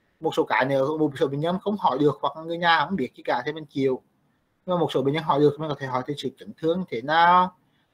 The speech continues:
tiền sử ăn uống, bữa ăn cuối cùng thế nào, tiền sử bệnh tật, ờ, mãn tính của bệnh nhân, tiền sử động kinh,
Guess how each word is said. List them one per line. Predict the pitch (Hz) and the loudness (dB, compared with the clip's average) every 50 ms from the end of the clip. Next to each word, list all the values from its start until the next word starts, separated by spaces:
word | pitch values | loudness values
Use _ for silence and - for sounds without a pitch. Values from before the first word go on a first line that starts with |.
| _ | _
tiền | - 175 170 151 | -6 -6 -4 0
sử | 165 147 131 123 | 2 2 2 2
ăn | - - 139 170 | 0 -4 -6 -6
uống, | 139 120 110 104 117 135 | -6 -6 -8 -6 -2 -2
bữa | 127 95 | -2 0
ăn | - - - | -2 -4 -6
cuối | 135 120 - | -8 -8 -6
cùng | - 165 175 170 | -6 -6 -4 -2
thế | 156 123 | -4 -2
nào, | 139 156 165 175 180 185 185 190 - _ _ _ _ _ _ _ | -2 2 4 6 6 6 4 2 -2 _ _ _ _ _ _ _
tiền | - 175 170 | -2 -2 0
sử | - 156 151 | 0 0 0
bệnh | 147 139 139 - | 0 0 0 2
tật, | 151 139 - _ | 0 0 -2 _
ờ, | - 151 147 | -8 -6 -2
mãn | 147 143 139 131 - | 0 0 0 0 -2
tính | - 101 107 | -10 -10 -10
của | 127 | -8
bệnh | 131 135 135 139 | -6 -6 -6 -4
nhân, | 147 156 175 190 196 196 | -2 0 0 0 0 0
tiền | 190 170 | -2 -4
sử | - - 139 | -6 -6 -6
động | 131 135 135 135 | -6 -6 -6 -6
kinh, | - - 175 185 208 226 226 | 0 2 4 4 4 2 2